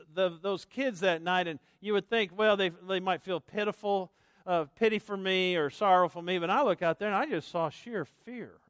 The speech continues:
in their eyes. It was just like, "What is happening? What is happening to us? This is not good." And I remember after that time just being devastated that my flesh was not able to be good for God and to be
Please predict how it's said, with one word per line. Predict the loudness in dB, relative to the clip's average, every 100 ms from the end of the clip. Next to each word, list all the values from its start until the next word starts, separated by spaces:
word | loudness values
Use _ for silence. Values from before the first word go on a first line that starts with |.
| -20
in | -18
their | -16 -16
eyes. | -18 -20 -20 -20 -14
It | -8
was | -6 -6
just | -8 -2
like, | 2 2 0 _ _ _ _ _
"What | -2 0 2
is | 0
happening? | 0 0 0 -4 -6 -8 _ _ _ _ _ _ _
What | 0 0
is | 2
happening | 2 0 0 -2 -2
to | 2
us? | 2 0
This | -4
is | -8 -4
not | 0 2 0 0
good." | 2 2 0 -4 _ _ _ _ _ _ _ _ _ _ _ _ _ _ _ -6
And | 0
I |
remember | 2 2 6
after | 6 6 2
that | -2 0
time | 0 -2
just | -4 -6
being | -6 -4
devastated | -2 0 0 -2 -4 -2 -2 -4 -16 _ _ _ _ _ _ _ _ _ _ _ _ _ _ -4
that | 0
my | 4 4
flesh | 2 4 6 6 2
was | -4 2
not | 6 8
able | 8 8 6 4
to | 2
be | -6 -4
good | 0 0 0
for | -4
God | 0 4 4 4
and | 0
to |
be | -6 -8